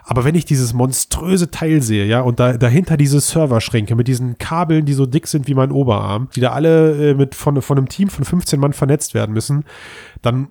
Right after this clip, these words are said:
hab ich ein schönes Schmunzeln im Gesicht, weil ich mir denke so, Ey, so muss sich das angefühlt haben für die Leute, denen man in den achtzigern irgendwelche Speicherdisketten gezeigt hat von zwei Komma fünf M B,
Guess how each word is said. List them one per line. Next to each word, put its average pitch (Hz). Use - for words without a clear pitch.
hab 165
ich 180
ein 151
schönes 190
Schmunzeln 170
im 131
Gesicht, 123
weil 127
ich -
mir 127
denke 147
so, 147
Ey, 139
so 131
muss 185
sich 165
das 147
angefühlt 147
haben 120
für 127
die 120
Leute, 139
denen 135
man 139
in 127
den 127
achtzigern 127
irgendwelche 135
Speicherdisketten 147
gezeigt 107
hat -
von 120
zwei 127
Komma 123
fünf 123
M 117
B, 131